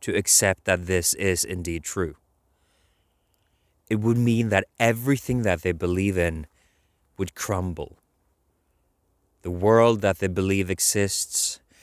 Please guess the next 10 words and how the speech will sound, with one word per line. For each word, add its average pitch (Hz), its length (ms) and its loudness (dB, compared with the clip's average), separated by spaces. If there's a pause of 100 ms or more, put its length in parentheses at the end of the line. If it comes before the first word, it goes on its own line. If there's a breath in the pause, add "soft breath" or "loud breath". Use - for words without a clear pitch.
(240 soft breath)
the 92 80 -4
life 101 420 4
that 98 180 0
they 95 80 -2
believe 90 420 0
they 87 120 2
have 85 180 -4
lived, 90 480 0 (480)
will 87 140 -4
crumble. 80 640 -6